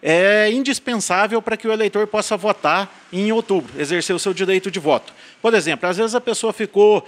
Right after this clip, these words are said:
algumas eleições sem votar no passado, até dois mil e dezoito, então ele tem que tá procurando o cartório ou entrando no site do T S E para fazer essa regularização, para não ter nenhum probleminha no, em outubro para votar.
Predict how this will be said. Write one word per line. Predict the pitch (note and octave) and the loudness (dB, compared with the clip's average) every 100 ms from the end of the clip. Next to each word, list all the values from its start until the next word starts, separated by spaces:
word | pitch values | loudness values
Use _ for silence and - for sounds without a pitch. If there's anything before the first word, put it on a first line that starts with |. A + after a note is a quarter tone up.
| - - | -10 -4
algumas | E3 F3 G3 | -4 -2 -4
eleições | F#3+ F#3 D#3 F3+ F3+ | -4 -4 -6 -8 -8
sem | - F3+ | -6 -4
votar | D#3 G3 - F#3 D#3+ | -2 -2 0 0 -2
no | E3 D#3+ | -8 -6
passado, | - C#3+ G#3+ A#3 D#3 | -4 -2 0 0 0
até | C#3+ - F3 | -6 -4 -4
dois | E3+ D#3 | -2 -4
mil | D#3 | -4
e | D3+ | -6
dezoito, | A#2+ A#3 A#3 - - - - | 0 2 0 -6 -20 -16 -8
então | D3+ G#3+ | -2 0
ele | A#3+ | 0
tem | A#3 A#3+ | -4 -4
que | |
tá | A#3 | -4
procurando | G#3+ G#3+ G#3 G#3 | -4 -2 -2 -2
o | G3 | -2
cartório | F#3 D#3+ G3 A#3 B3 - | -2 0 2 2 0 -2
ou | A#3 A#3+ | 0 0
entrando | G#3+ G#3+ G#3+ | 0 -4 -4
no | G3 | -4
site | - F3+ F3+ | -2 -2 -4
do | D#3+ | -8
T | E3 D#3 | -4 -4
S | D#3 E3 | -2 -2
E | E3+ | -4
para | G#3 | -4
fazer | - G3 F#3+ | -2 -2 -2
essa | F3+ | 0
regularização, | E3 E3 F3 E3 E3+ E3 G3+ B3+ A#3 - - | 0 0 0 0 -2 0 2 0 -2 -12 -6
para | A#3 | -2
não | A3+ A#3+ | 0 0
ter | A3+ A#3+ | 0 0
nenhum | A#3 C#4+ D4+ | 2 0 0
probleminha | B3+ A3 A3 G3 A3 B3+ A#3 - - - - | -2 2 2 2 2 0 -2 -10 -20 -14 -4
no, | A#3 A#3+ A#3+ A#3+ A#3 A#3 | 0 2 2 0 0 2
em | A#3 | 4
outubro | G#3+ G3+ G#3 - | 2 0 -2 -4
para | - | -4
votar. | G#3+ A#3 - B2+ G#2 - | 0 0 0 -2 -2 -12